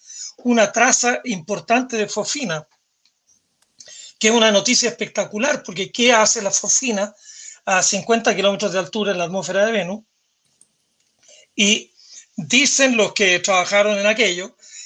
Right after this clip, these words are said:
que no pueden explicar por ningún proceso químico natural esa concentración de fosfina que detectan los telescopios.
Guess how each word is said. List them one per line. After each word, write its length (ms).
que 200
no 280
pueden 320
explicar 640
por 160
ningún 800
proceso 640
químico 480
natural 580
esa 340
concentración 680
de 100
fosfina 640
que 300
detectan 560
los 180
telescopios. 560